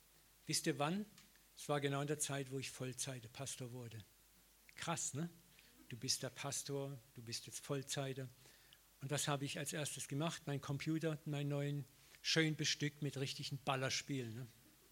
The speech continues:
Und ich war ruckzuck in dieser Spielsucht drin, hab mehrere Stunden am Tag geballert und geballert, ne?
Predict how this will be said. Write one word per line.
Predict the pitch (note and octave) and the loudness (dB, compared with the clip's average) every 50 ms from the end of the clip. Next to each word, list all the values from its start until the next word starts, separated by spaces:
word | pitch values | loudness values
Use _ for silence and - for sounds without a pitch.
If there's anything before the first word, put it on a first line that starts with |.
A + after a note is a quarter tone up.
| - D4+ D#4 D#4 D#4 D#4+ D#4 D4+ D4+ D#4 - - - - - - - - - - - - - - - - - - - - - - - - - - - | -18 -16 -16 -14 -14 -16 -18 -18 -20 -20 -20 -20 -20 -20 -20 -20 -20 -20 -20 -20 -20 -20 -20 -20 -20 -20 -20 -20 -20 -20 -20 -20 -20 -20 -20 -20 -12
Und | - - D3 C#3+ C#3+ - - | -4 0 0 0 0 -2 -4
ich | G3 G3+ - - | -2 -2 2 6
war | E3+ C#3 A#2 | 6 6 6
ruckzuck | A2+ B2+ B2 - - - - F3 F3 - | 6 2 -2 -2 -2 -2 0 0 0 0
in | F#3+ E3 | 0 0
dieser | D#3+ E3 D3 E3 E3+ | 0 0 -2 -2 -2
Spielsucht | - - - F3 E3+ E3 - - F3+ C#3+ - - | -2 -2 -2 -2 -2 -2 -2 -4 -4 -4 -4 -2
drin, | D3 D3+ E3+ F3+ | 0 0 0 0
hab | E3+ D3+ - | -2 -2 0
mehrere | - C#3+ D3 D#3 D3+ D#3+ | 2 2 4 4 2 2
Stunden | - - - D#3 D#3+ D3+ D#3 | 0 -2 -2 -2 -2 -2 -2
am | D3+ D3 | -4 -4
Tag | - C#3+ C#3+ C#3+ D3+ D3+ - - - - - - - - - - - - - - - - | -2 -2 -2 -2 -2 -4 -8 -12 -20 -20 -20 -20 -20 -20 -20 -20 -20 -20 -20 -20 -12 -8
geballert | D3 B2+ - D3+ D3 D3 D3+ D3+ C#3+ - D3+ | -8 0 2 4 4 4 4 2 0 -2 -4
und | C3+ | -6
geballert, | - - - C#3+ C#3 C#3 C#3+ D3 C#3+ - | -4 -2 0 0 2 2 2 0 -2 -2
ne? | C3+ C#3+ D3 | -2 -2 -4